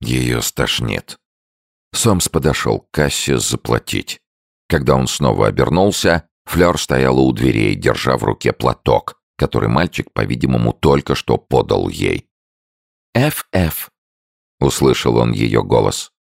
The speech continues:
«Флер Форсайт. Правильно, мой. Благодарю вас». Боже правый. Как она переняла трюк, о котором он сам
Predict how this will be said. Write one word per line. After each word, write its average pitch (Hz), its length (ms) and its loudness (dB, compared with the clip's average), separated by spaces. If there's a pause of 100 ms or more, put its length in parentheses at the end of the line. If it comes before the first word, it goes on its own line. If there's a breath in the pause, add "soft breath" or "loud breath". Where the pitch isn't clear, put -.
(400)
«Флер 92 360 2
Форсайт. 71 600 -2 (240)
Правильно, 104 600 0 (140)
мой. 78 420 2 (460)
Благодарю 101 480 4
вас». - 360 0 (920)
Боже 73 420 0
правый. 50 540 -2 (840)
Как 104 300 0
она 78 320 2
переняла 67 640 2
трюк, 85 540 2
о 55 60 -2
котором 60 560 2
он 57 140 0
сам 55 520 -2